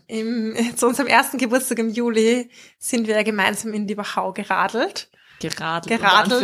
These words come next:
Speaker 1: und
Speaker 2: Anführungszeichen.
Speaker 1: Anführungszeichen, wir sind die meiste Zeit mit dem Zug gefahren. <laughs>
Speaker 2: Julias Rad hatte dann auch einen Platten, relativ
Speaker 1: <laughs>
Speaker 2: bald.
Speaker 1: Genau. Aber wir haben guten Wein getrunken.
Speaker 2: Ja,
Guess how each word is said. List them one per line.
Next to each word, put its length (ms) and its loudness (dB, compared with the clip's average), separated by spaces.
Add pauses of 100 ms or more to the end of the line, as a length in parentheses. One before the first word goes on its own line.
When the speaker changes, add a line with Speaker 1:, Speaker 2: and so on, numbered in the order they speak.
Speaker 1:
und 160 2
Speaker 2:
Anführungszeichen. 40 4
Speaker 1:
Anführungszeichen, 420 0
wir 60 -6
sind 120 -12
die 80 -6
meiste 240 -4
Zeit 100 -2
mit 120 -8
dem 40 -20
Zug 240 -6
gefahren. 400 0 (440)
<laughs> 440 0
Speaker 2:
Julias 540 2 (100)
Rad 300 4
hatte 160 -6
dann 180 -4
auch 160 -8
einen 260 -12
Platten, 440 -6 (120)
relativ 300 0
Speaker 1:
<laughs> 80 -4
Speaker 2:
bald. 220 4 (280)
Speaker 1:
Genau. 300 2 (800)
Aber 520 6
wir 100 6
haben 200 2
guten 260 -6
Wein 220 2
getrunken. 580 -6
Speaker 2:
Ja, 320 -2